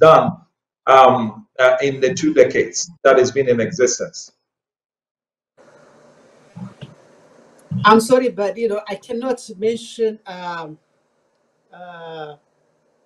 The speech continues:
Speaker 2: achievements that I can be proud of.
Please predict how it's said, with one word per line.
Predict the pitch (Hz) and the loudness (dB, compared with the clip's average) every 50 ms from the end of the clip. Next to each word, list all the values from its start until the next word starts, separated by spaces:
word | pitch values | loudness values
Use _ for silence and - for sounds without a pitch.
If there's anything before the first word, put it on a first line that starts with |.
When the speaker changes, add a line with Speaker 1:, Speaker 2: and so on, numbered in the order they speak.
| _ _ _ _ _ _ _ _ _ _ _ _ _ _ _ _ _ _ _ _ _ _ _ _ _ _ _ _ _ _ _ _ _ _ _ _ _ _ _ _ _ _ _ | _ _ _ _ _ _ _ _ _ _ _ _ _ _ _ _ _ _ _ _ _ _ _ _ _ _ _ _ _ _ _ _ _ _ _ _ _ _ _ _ _ _ _
Speaker 2:
achievements | 190 - _ - 311 277 233 214 208 196 196 190 - - - 170 151 - - | -18 -18 _ -14 -14 -14 -12 -10 -6 -4 -4 -6 -6 -10 -18 -20 -20 -20 -18
that | _ 170 175 180 - | _ -12 -12 -12 -10
I | 185 175 | -12 -14
can | - 190 175 165 165 165 170 165 156 _ _ 156 | -12 -12 -12 -12 -12 -14 -16 -20 -20 _ _ -16
be | 143 180 | -14 -14
proud | - _ 196 180 170 156 - | -14 _ -8 -8 -8 -8 -10
of. | - - - - | -12 -16 -18 -18